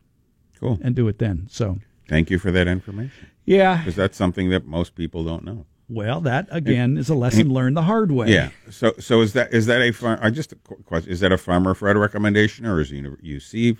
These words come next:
Speaker 2: It was a U C
Speaker 1: U C?
Speaker 2: recommendation
Speaker 1: Okay.
Speaker 2: on their, uh, onion, uh, page, and they talk about
Speaker 1: Okay.
Speaker 2: problems with onions, and one of the problems of onions were, uh, undersized onions, and
Speaker 1: Yeah.
Speaker 2: one of the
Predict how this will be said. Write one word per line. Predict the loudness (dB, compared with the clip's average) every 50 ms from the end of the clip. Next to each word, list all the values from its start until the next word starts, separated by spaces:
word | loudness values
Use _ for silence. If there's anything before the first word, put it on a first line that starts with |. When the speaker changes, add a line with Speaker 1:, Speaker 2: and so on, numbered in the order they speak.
| -2 0
Speaker 2:
It | 2 2 4
was | 4 2 2 2
a | 2
U | 2 2 0
C | 0 0 -2
Speaker 1:
U | -2
C? | -2
Speaker 2:
recommendation | -2 -2 -2 -2 0 0 -2 -2 -4 -6 -4 -2
Speaker 1:
Okay. | -2 0
Speaker 2:
on | 0 0 0 0
their, | 0 0 -2 -2 -2
uh, | -2 -2 -4 -4 -6 -4
onion, | 0 2 4 4 4 2 2 0 -2 -4 -6 -10 -8
uh, | -8 -6 -6 -6 -8 -10 -14 -12 _
page, | -4 -2 -2 -4 -6 _ -20 -18 -10
and | -6 -4 -2 -2
they | -2 -4
talk | -2 0 0 0 0 0
about | -2 0 0 0
Speaker 1:
Okay. | 2
Speaker 2:
problems | 2 2 2 2 0 0
with | 0 0 0
onions, | 2 2 2 2 2 2 0
and | 0 0 0
one | 0 0
of | 0
the | -2 -2
problems | 0 0 2 2 0 0
of | -2 -2 0
onions | 2 2 4 4 2 2 0 0
were, | -2 -2 -2 -2 -2 -2 -2
uh, | -2 -2 -2 -4 -4 -6 -6 -4 0
undersized | 2 2 2 2 2 0 0 0 0 0 0 0
onions, | 0 0 0 0 0 0 0
and | 0
Speaker 1:
Yeah. | 2 2
Speaker 2:
one | 2 2
of | 0 0
the | -2 -4 -4 -6